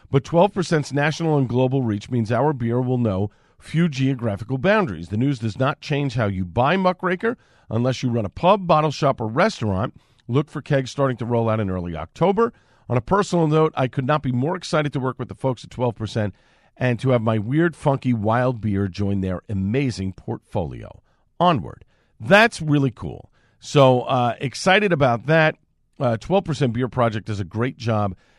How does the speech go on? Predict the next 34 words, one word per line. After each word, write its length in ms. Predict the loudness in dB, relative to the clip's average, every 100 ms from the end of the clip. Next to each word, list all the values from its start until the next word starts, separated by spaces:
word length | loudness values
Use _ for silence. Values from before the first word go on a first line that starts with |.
| _
at 220 | -6 -6
distributing 720 | -8 -14 -2 0 2 0 -2 -4
a 120 | -4
lot 460 | -4 0 2 0 0
of, 400 | -2 -2 -2 -2
um, 420 | -2 -2 -6 -10 _ _
a, 100 | -10 -4
a 100 | -2
lot 220 | 2 2
of 200 | 0 -6
great 640 | -10 -2 0 0 -4 -14 -4
beers, 600 | -2 -2 -6 -12 -16 -18 _ _ _ _
uh, 160 | -8 -6
from 200 | -4 -4
a 60 |
lot 220 | 0 0
of, 260 | 0 -2 -8 -10
um, 480 | -8 -6 -6 -6 -10 _ _ _ _
very 260 | -2 0 0
small 480 | -4 -4 0 2 2
breweries, 800 | 0 0 0 -4 -10 -16 -18 -20 _ _ _ _ _ _ _ _ _ -16
uh, 260 | -6 -6 -4
all 220 | 0 0
across, 480 | 0 -2 -2 -2 -8 _ _ _ -4
uh, 180 | 0 0
this 180 | -2
great 220 | -2 -4 -2
country 300 | -6 -6 -14
of 120 | -14
ours. 180 | -20 -8
So 240 | -6 -6
that 260 | -2 -2 -2
is, 320 | -4 -6 -4 -2
uh, 180 | -2